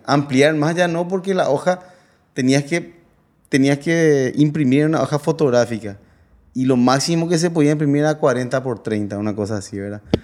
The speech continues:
O en dos pedazos o en tres pedazos para que sea más grande. Pero en realidad este tipo de cosas, este tipo de trabajo, yo estoy seguro,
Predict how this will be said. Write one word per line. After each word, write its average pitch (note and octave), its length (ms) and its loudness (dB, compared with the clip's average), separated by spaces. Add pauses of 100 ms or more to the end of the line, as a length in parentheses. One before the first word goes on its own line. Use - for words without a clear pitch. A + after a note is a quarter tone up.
(160)
O D#3 220 6
en D#3+ 100 0
dos C#3+ 140 2
pedazos C#3 640 0
o C#3 80 0
en B2+ 80 -2
tres B2+ 160 -4
pedazos B2 420 -2
para D3 140 -2
que B2+ 80 -4
sea A#2 160 -4
más A#2 160 -4
grande. F#2 320 -10 (520)
Pero D#3+ 140 4
en E3 80 0
realidad E3 420 4
este E3 180 0
tipo - 340 -2
de C3+ 100 -2
cosas, C3+ 300 0
este C3+ 140 -2
tipo C3 220 -2
de C#3 60 2
trabajo, A#2+ 640 0
yo C3 140 0
estoy C#3+ 180 -2
seguro, A#2+ 840 -4